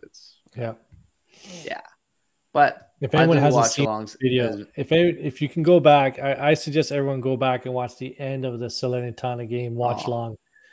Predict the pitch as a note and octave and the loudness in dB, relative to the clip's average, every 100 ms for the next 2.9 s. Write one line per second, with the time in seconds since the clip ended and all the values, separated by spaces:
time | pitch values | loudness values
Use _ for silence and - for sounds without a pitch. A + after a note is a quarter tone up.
0 | _ _ _ - A2+ B2+ - - G#2+ G#2 | _ _ _ -10 -4 -2 -2 -4 -6 -6
1 | A2+ G#2+ G#2 A2+ G#2 - _ _ _ _ | -8 -8 -6 -6 -8 -12 _ _ _ _
2 | _ - D3+ - C#3 A#2 A2+ F2+ | _ -2 -2 0 -2 -2 -6 -12